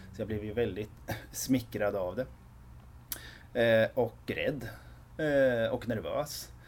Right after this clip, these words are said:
Men, eh, det som Kalle säger där lite, tycker jag, i hans intervju, att publiken är så intresserad och så jäkla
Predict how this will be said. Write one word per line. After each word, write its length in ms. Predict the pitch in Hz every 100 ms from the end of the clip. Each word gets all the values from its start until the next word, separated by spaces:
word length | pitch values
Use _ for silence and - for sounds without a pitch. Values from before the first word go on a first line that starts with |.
| - - -
Men, 460 | 120 131 131 127 127
eh, 420 | 127 123 123 123 - 123 123
det 200 | 123 170
som 140 | 151 131
Kalle 440 | - 170 113 165
säger 340 | - 127 101 104
där 180 | 95
lite, 280 | 92 90 95
tycker 260 | - - 104
jag, 180 | 95 -
i 60 |
hans 320 | 101 117 123
intervju, 420 | 135 123 127 107 -
att 200 | 104 - - - - - -
publiken 840 | 139 127 120 110 87 - - 156 -
är 220 | 104 101
så 260 | - 98 92
intresserad 880 | 98 87 - 107 - 90 85 107 127 - - - - - - -
och 300 | 131 - -
så 260 | - 104 95
jäkla 920 | 95 123 127 - - - 90 85